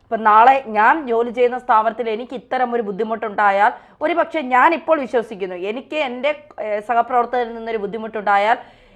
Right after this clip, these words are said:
എൻ്റെ സഹപ്ര-, എൻ-, ആ സഹപ്രവർത്തകനെ ഒഴിച്ച് ബാക്കിയുള്ള സഹപ്രവർത്തകർ മുഴുവൻ എന്നോടൊപ്പം നിൽക്കുകയും എൻ്റെ, ഏ, എം ഡി മുതൽ എനിക്കൊപ്പം നിന്ന് സപ്പോർട്ട് ചെയ്യുകയും ചെയ്യും. അത് എനിക്ക്, ആ, എന്താ പറയുക, നമുക്ക്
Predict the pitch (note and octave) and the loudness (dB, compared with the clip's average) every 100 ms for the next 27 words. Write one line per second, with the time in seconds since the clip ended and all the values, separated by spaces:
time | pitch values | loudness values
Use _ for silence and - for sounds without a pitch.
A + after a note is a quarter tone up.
0 | - A#3 B3 C#4+ C#4+ A#3 A#3+ C4+ B3+ G#3+ | 0 2 2 0 2 4 4 2 -2 -2
1 | A3 A#3+ - G#3+ C#4+ E4 C4+ A#3+ B3+ C4+ | -4 -6 -2 4 4 4 0 0 -2 -2
2 | B3+ B3+ B3+ B3 G#3+ G#3 A#3 G#3+ A3+ - | -2 -4 -4 -4 -4 -6 -4 0 0 -2
3 | C4 A3+ B3+ C#4+ A3+ G#3+ A#3+ A#3 B3+ A#3+ | -4 -2 -2 -2 -2 -2 -2 -2 -2 -4
4 | G#3+ A3+ D4+ B3+ A3 A3 A3 A#3 G3+ F#3+ | -4 -2 -2 -2 -2 -2 -2 -4 -8 -10
5 | - G#3+ A3+ C#4+ - - _ - A#3+ B3+ | -6 -4 -2 -4 -6 -20 _ -2 -2 0
6 | D4 D4 - A3 G#3 G#3 G3+ A3 B3 D#4 | -2 -4 -8 -2 0 2 2 2 0 -2
7 | F#4 C#4+ B3+ B3+ - - - G#3+ A#3+ B3 | -2 0 2 2 0 -12 -10 -8 -4 -6
8 | A#3+ C4 A#3 A3+ A3+ - A#3 A3 A#3 A3 | -4 -6 -6 -8 -4 -4 -4 -6 -6 -6
9 | G#3 G3+ A#3 A#3 A#3 G#3 D#3 C3+ _ _ | -6 -4 -4 -4 -8 -10 -10 -14 _ _
10 | - C4 E4+ F4+ - B3+ C4 C#4+ D#4 - | -2 6 6 6 0 -6 -6 -2 -4 -2
11 | - G3+ G#3+ A#3 C4+ B3+ A#3 A3+ G3+ - | 0 0 2 0 0 0 2 2 0 -18
12 | - C4+ C#4+ F4 | -8 -6 2 4